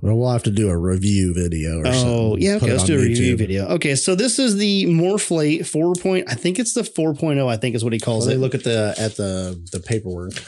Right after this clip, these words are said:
Speaker 2: There you go. See what it says. Is it the four, Morphlate four? There's, like, a two and a four. So either way.
Speaker 1: It doesn't say.
Speaker 2: Okay.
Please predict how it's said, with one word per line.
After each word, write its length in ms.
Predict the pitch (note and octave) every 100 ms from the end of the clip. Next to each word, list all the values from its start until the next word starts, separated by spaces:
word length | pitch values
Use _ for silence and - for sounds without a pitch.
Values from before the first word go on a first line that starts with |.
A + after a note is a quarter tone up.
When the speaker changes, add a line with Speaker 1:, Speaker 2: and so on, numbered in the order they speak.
| -
Speaker 2:
There 140 | C3+ C3+
you 80 | A#2
go. 120 | A#2
See 140 | A2+ D3+
what 100 | C3
it 40 |
says. 340 | A#2+ G#2+ G2+ - _ _ _ _ _ _ _ _ _ _ _ _ _ _ _ _
Is 160 | - A2+
it 100 | A#2+
the 80 | A#2
four, 400 | - C3+ C3 C#3+
Morphlate 440 | C3 C#3 C#3+ C3+
four? 500 | - - - C#3+ D3+
There's, 140 | D3 A#2+
like, 100 | A#2
a 40 |
two 400 | A2 - F3+ F#3
and 80 | D3+
a 40 |
four. 500 | C3 C#3+ D3 D#3 D#3+ - -
So 140 | -
either 120 | F3+
way. 180 | D3 C#3+ -
Speaker 1:
It 100 | A2
doesn't 300 | G#2+ G#2 F#2
say. 360 | - F2 D#2+ F2
Speaker 2:
Okay. 240 | C3 G#2+